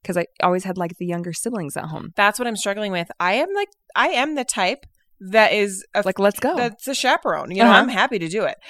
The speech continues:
Speaker 1: Mm-hmm.
Speaker 2: And it's kind of fun to go hang with your kids. And my kids are always like, "We want you to come."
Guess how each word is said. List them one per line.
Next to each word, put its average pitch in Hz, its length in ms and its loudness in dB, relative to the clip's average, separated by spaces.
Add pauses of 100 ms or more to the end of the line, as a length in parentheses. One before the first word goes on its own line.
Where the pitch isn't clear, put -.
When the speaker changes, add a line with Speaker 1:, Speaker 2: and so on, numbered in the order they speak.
Speaker 1:
Mm-hmm. 208 220 -2
Speaker 2:
And 202 320 6
it's - 180 -6
kind 208 200 -4
of 202 60 -6
fun 202 160 -2
to 202 100 -8
go 190 100 -2
hang 185 180 -4
with 175 160 -8
your 170 100 -10
kids. 190 220 -8
And 185 80 -6
my 175 120 -6
kids 185 240 -8
are 180 40 -10
always 175 200 -12
like, 180 180 -12
"We 269 100 -12
want 294 180 -12
you 294 80 -12
to 277 80 -12
come." 269 280 -6